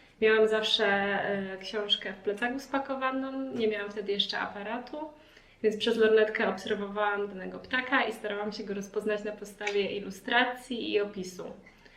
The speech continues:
Później sprawa stała się już łatwiejsza, ponieważ miałam aparat i w domowym zaciszu mogłam sobie na spokojnie identyfikować dany gatunek. Przewodnik zawiera szczegółowe ilustracje, które pokazują ptaki w różnych pozycjach i szatach,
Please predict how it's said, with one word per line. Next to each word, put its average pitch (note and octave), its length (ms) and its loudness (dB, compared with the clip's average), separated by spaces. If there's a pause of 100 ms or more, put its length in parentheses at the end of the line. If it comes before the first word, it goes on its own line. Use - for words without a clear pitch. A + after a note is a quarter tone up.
(180)
Później A#3+ 320 6
sprawa G#3+ 260 4
stała G3+ 260 2
się G#3 140 6
już F#3+ 180 4
łatwiejsza, C4 580 0
ponieważ G3+ 420 -4
miałam F#3+ 260 -6
aparat A#3+ 580 0
i G#3 240 -2
w G3 60 -6
domowym G3+ 360 -2
zaciszu G3+ 480 -6
mogłam G3 280 -4
sobie G3 240 -8
na G3 120 -4
spokojnie G3+ 460 -4
identyfikować - 720 -8
dany - 260 -10
gatunek. F2+ 420 -8 (480)
Przewodnik C4+ 460 4
zawiera G3 680 0
szczegółowe G#3+ 600 2
ilustracje, G3+ 880 -2
które A#3 320 2
pokazują A3 500 -2
ptaki G#3+ 500 -2
w G3+ 120 -6
różnych G#3+ 340 -4
pozycjach G#3+ 640 -8
i - 40 -10
szatach, C4+ 440 -4